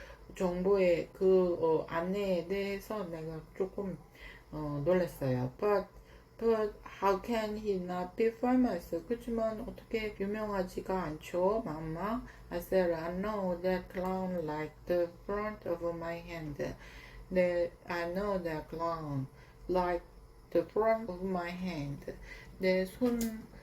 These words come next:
아, 네, 내 손처럼 알고 있는데, 내가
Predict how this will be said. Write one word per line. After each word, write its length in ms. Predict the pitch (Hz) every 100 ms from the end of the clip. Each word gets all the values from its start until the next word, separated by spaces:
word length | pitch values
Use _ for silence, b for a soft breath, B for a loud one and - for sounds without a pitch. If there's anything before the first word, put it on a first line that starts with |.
| B - -
아, 640 | 160 165 165 165 160 156 170
네, 320 | 180 170 - - -
내 360 | 180 185 190 190 -
손처럼 1160 | 254 247 233 233 233 262 247 220 220 214 165 160 B B B - -
알고 420 | - 185 190 190 180
있는데, 600 | 160 156 147 139 139 - -
내가 760 | 175 185 185 170 170 160 156